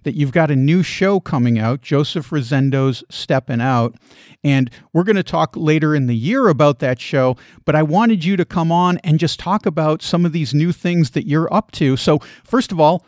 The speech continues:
welcome to Destination Eat Drink. What's going on in Joseph Rosendo world?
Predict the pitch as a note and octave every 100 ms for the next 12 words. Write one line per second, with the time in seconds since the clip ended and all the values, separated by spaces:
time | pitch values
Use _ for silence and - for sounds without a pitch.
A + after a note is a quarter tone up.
0 | _ C3 C3+ B2+ C#3+ C3 C3+ - C#3 C3+
1 | B2 C#3+ B2 - D#3 G#3 - _ _ _
2 | F#3+ B2+ C#3 - E3 C#3+ C#3 C3+ C#3 C3+
3 | D3 C#3 C3+ C#3+ B2 C#3 C3 A#2 G#2+ G2+
4 | G2+